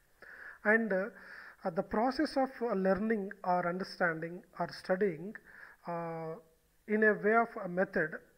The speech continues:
or the s-, philosophical aspect that leads us to, uh, gain the knowledge. So that is called jnana. So when knowledge gathered through,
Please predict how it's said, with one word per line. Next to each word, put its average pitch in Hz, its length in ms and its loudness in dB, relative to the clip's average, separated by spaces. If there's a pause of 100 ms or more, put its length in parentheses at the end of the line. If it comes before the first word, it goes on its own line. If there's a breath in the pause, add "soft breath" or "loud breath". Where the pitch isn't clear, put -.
(340)
or 196 300 2
the 180 40 -2
s-, 214 340 -6
philosophical 202 580 0
aspect 147 520 -4 (460 loud breath)
that 202 300 2
leads 233 400 2
us 226 260 0
to, 196 360 -2 (420 loud breath)
uh, 175 120 0
gain 196 500 0 (140)
the 185 120 2
knowledge. 151 420 0 (160)
So 202 180 -2
that 185 180 4
is 196 160 -2
called 214 400 2 (220)
jnana. 170 440 0 (2250 soft breath)
So 233 380 2 (1300 loud breath)
when 254 260 10
knowledge 233 640 8
gathered 190 500 8 (720)
through, 233 320 0